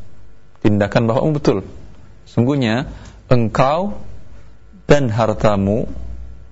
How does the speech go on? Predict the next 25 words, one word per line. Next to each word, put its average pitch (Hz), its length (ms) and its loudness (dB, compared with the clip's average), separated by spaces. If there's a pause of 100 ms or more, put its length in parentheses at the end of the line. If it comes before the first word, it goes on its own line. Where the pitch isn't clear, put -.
(180)
milik 113 320 2
bapakmu. - 560 0 (1900)
Dalam 120 200 4
hadis 175 280 2
yang 160 120 4
diriwayatkan 120 240 2
oleh 101 120 0
Khamsah, 107 460 2 (1500)
yaitu 98 560 0 (480)
Ahmad, 110 400 0 (200)
Imam 101 240 2
Ahmad, 113 340 -2 (640)
dan 104 160 2
Ashabus 123 480 0
Sunan, 117 400 0 (680)
dengan 117 240 2
sanad 117 240 4
yang 95 160 0
sahih, 110 440 0 (760)
bahwa 123 240 4
Rasulullah 120 320 2
sallallahu 101 240 0
alaihi 107 120 4
wasallam 98 220 2
mengatakan, 107 540 0